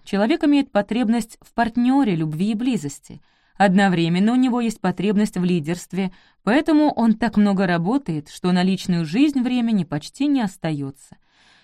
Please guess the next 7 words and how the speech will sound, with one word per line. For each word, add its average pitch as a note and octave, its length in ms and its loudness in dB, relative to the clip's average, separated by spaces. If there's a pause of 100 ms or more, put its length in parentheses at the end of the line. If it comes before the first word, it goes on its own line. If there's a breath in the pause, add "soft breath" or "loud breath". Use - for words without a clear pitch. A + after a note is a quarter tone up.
Человек F3+ 380 0
переживает F3 760 0
и - 20 0
расстраивается E3+ 840 -2
на D#3+ 160 -2
этот D#3 200 -6
счет. - 400 -10